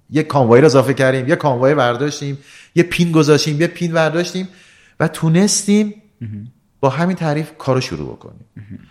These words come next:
Speaker 1: ورودی کارخونه، شرایط ضد عفونی کردن، در داخل کارخونه توزیع ماسک.
Speaker 2: بله.
Speaker 1: یعنی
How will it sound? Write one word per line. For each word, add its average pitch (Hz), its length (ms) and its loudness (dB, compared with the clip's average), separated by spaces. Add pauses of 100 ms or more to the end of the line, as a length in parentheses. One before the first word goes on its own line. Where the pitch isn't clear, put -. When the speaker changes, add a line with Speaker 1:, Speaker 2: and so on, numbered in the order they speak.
(840)
Speaker 1:
ورودی 147 300 6
کارخونه، 147 760 0 (600)
شرایط 117 400 0 (320)
ضد 107 220 0
عفونی 95 240 -6
کردن، 78 400 -6 (520)
در 123 160 2
داخل 123 340 0
کارخونه 123 440 -4
توزیع 113 440 -2
ماسک. 92 420 -6 (340)
Speaker 2:
بله. 101 100 -16
Speaker 1:
یعنی 175 200 -2